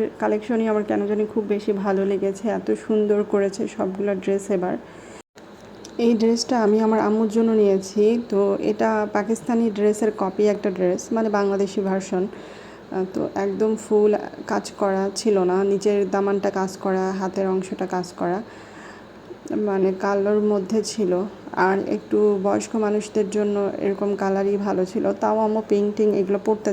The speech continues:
চায় না, আমি ঈদে একটু জোর করে দেই কালারফুল কিছু। আর ছোটোবেলা থেকেই দেখে আসছি আম্মুর ক্রিম কালার, পেস্ট কালার, অ্যাশ কালার, বাদামি কালার, এই কালারগুলো খুব বেশি পছন্দ,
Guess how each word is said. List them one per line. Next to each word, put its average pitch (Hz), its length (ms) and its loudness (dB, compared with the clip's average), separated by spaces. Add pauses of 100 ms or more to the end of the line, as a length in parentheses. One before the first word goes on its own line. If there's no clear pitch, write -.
চায় 175 220 0
না, 185 60 -2 (600)
আমি 220 200 4
ঈদে 214 220 2
একটু 214 120 -4 (100)
জোর 208 140 2 (100)
করে 208 180 2
দেই 190 200 4
কালারফুল 190 500 0 (100)
কিছু। 190 220 -2 (1080)
আর 226 100 2
ছোটোবেলা 240 520 2
থেকেই 240 340 2
দেখে 220 260 2
আসছি 214 300 -2
আম্মুর 208 400 2
ক্রিম 214 220 4 (120)
কালার, 190 340 2 (140)
পেস্ট 214 280 2 (100)
কালার, 190 360 0
অ্যাশ 196 200 -2 (120)
কালার, 185 320 0 (440)
বাদামি 202 480 2
কালার, 180 260 2 (140)
এই 208 120 0
কালারগুলো 208 480 0
খুব 220 100 2 (100)
বেশি 196 160 -2 (100)
পছন্দ, 185 340 0